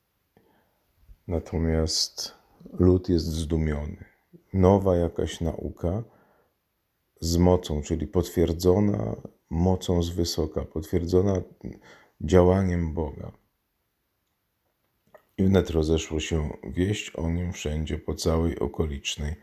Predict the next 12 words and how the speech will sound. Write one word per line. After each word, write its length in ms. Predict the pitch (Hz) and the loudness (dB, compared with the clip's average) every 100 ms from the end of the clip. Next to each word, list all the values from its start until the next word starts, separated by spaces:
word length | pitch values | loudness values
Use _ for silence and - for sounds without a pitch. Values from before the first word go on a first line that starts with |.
| - - - - _ | -18 -20 -20 -20 _
krainie 500 | - 87 80 73 73 | 2 4 4 2 -4
galilejskiej. 960 | 71 71 71 69 69 76 - - - - _ _ _ _ _ _ _ _ _ _ _ _ _ - | -6 -6 -4 -6 -6 -6 -8 -10 -12 -16 _ _ _ _ _ _ _ _ _ _ _ _ _ -4
Jezus 520 | 82 90 85 80 - | 2 2 2 -4 -2
jest 500 | 80 76 - - - _ _ _ _ _ _ _ _ _ _ - - - 220 - _ _ | -2 -2 -4 -6 -18 _ _ _ _ _ _ _ _ _ _ -20 -20 -20 -20 -20 _ _
prawdziwie 540 | - 85 78 85 78 82 | 4 4 4 0 -2 -2
Synem 480 | - 80 80 80 | -2 0 0 -2
Boga, 380 | 78 78 85 98 98 92 _ - - - - | -4 -6 -8 -10 -12 -14 _ -20 -20 -20 -2
prawdziwym 640 | 95 95 82 87 82 82 | 2 2 2 0 2 0
Bogiem, 360 | 82 82 80 78 | 2 2 0 -4
prawdziwym 560 | 85 78 80 82 78 78 | -2 -2 0 -2 -2 -6
człowiekiem. 760 | - 78 76 82 - 85 95 95 _ _ _ _ _ _ _ _ _ _ _ _ _ 277 285 _ _ _ _ _ _ _ _ | -6 -6 -4 -8 -8 -8 -8 -12 _ _ _ _ _ _ _ _ _ _ _ _ _ _ _ _ _ _ _ _ _ _ _
Jako 1160 | 78 82 85 - 85 80 76 76 76 76 82 | 4 4 4 2 2 2 0 -2 -4 -6 -8